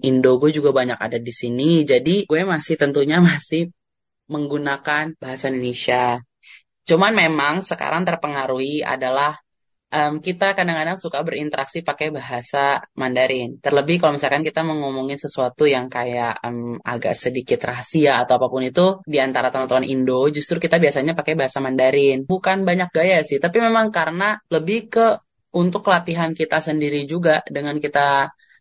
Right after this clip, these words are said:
sering ngomong bahasa Mandarin, jadi kita juga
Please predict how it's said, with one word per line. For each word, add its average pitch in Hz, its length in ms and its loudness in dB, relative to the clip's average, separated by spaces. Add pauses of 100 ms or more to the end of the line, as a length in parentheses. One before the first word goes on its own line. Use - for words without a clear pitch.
sering 143 560 0
ngomong 139 320 -4
bahasa 139 800 0 (160)
Mandarin, 143 560 2
jadi 170 240 0
kita 185 240 2
juga 151 320 4